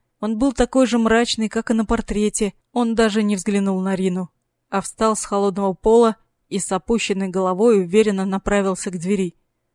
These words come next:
А оттуда перешёл на бег и скрылся. Остался последний ключ. Ирина дрожащими руками вытащила его из сумки.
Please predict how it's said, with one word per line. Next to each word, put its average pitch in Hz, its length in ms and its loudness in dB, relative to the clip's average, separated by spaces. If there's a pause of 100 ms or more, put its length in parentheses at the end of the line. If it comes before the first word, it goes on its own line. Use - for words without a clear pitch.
(280)
А 190 180 0
оттуда 208 580 0 (300)
перешёл 233 380 2
на 247 160 2
бег 233 340 0
и 247 60 0
скрылся. 190 640 -6 (240)
Остался 262 600 0
последний 233 580 0
ключ. 208 420 -2 (380)
Ирина 220 420 0
дрожащими 196 640 -2
руками 208 480 0
вытащила 196 600 -2
его 185 420 0
из 175 180 -2
сумки. 180 480 -8